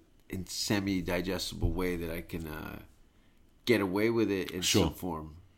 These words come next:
Speaker 1: There's a kind of, there's a stage and a light, but when I say something, I really mean it in that moment.
Speaker 2: Right.
Speaker 1: And then I have to dig myself out of that hole. <laughs>
Speaker 2: For yourself or for the
Speaker 1: Yeah.
Speaker 2: audience, do you think? To still be likable to an audience, or because you yourself
Speaker 1: Oh,
Speaker 2: are going,
Speaker 1: totally.
Speaker 2: "You know what?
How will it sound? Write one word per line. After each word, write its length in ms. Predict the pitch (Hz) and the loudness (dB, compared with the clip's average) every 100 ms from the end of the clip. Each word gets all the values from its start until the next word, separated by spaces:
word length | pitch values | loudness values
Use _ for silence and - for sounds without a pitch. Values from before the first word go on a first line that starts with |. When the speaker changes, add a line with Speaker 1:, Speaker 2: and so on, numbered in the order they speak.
| - | -2
Speaker 1:
There's 180 | 117 107 | 0 0
a 60 | |
kind 320 | 110 127 131 | -2 -4 -2
of, 60 | 101 | -4
there's 180 | 113 90 | -6 -6
a 20 | - | -8
stage 480 | - 131 131 127 | 2 4 4 2
and 120 | 107 104 | -2 -4
a 80 | |
light, 580 | 87 101 104 92 - - _ _ _ _ - | -2 0 0 -2 -6 -20 _ _ _ _ -10
but 60 | 92 | -4
when 120 | 98 | -4
I 60 | 90 | -4
say 240 | - 110 | -4 -4
something, 460 | - 80 - 82 82 | -4 -8 -12 -12 -10
I 180 | 82 - _ _ _ 85 | -10 -12 _ _ _ -8
really 240 | 87 82 78 | -6 -4 -6
mean 260 | 80 85 | -8 -8
it 120 | 80 - | -8 -10
in 80 | |
that 200 | 76 69 | -12 -12
moment. 520 | 71 76 76 - - - 101 | -12 -12 -12 -16 -20 -6 2
Speaker 2:
Right. 240 | 90 80 - - - | 2 2 -6 -20 -8
Speaker 1:
And 120 | 92 | -2
then 80 | 110 | 0
I 60 | 110 | 2
have 240 | 107 104 - | 2 2 0
to 80 | |
dig 260 | 98 107 95 | 2 2 4
myself 500 | 104 101 117 110 - | 2 2 4 4 4
out 60 | 117 | 4
of 100 | 104 | 6
that 180 | 104 101 | 4 6
hole. 340 | 117 139 160 | 6 8 8
<laughs> 760 | - - 165 165 147 - 190 - | 6 -2 -2 -2 -2 2 2 6
Speaker 2:
For 100 | 160 | 12
yourself 500 | 147 131 - 143 170 | 12 12 12 10 10
or 60 | 143 | 6
for 100 | 123 | 6
the 80 | 107 | 8
Speaker 1:
Yeah. 80 | 98 | 10
Speaker 2:
audience, 380 | 98 98 90 | 10 6 4
do 60 | 95 | 0
you 40 | |
think? 340 | 82 82 80 - - - - | 0 0 0 -4 -14 -12 0
To 120 | - | 4
still 180 | - 127 | 8 10
be 100 | 113 | 10
likable 500 | 110 110 107 107 110 | 12 10 8 6 6
to 100 | 107 | 6
an 80 | 107 | 6
audience, 340 | 110 117 113 | 8 6 2
or 140 | - 113 | 4 4
because 360 | 107 - 110 95 | 4 6 4 8
you 140 | 107 | 10
yourself 460 | 104 104 196 - - | 10 12 12 12 10
Speaker 1:
Oh, 60 | |
Speaker 2:
are 40 | 104 | 10
going, 180 | 202 - | 10 10
Speaker 1:
totally. 220 | 110 - | 8 8
Speaker 2:
"You 80 | 120 | 10
know 120 | 147 | 12
what? 300 | 160 135 - | 12 12 8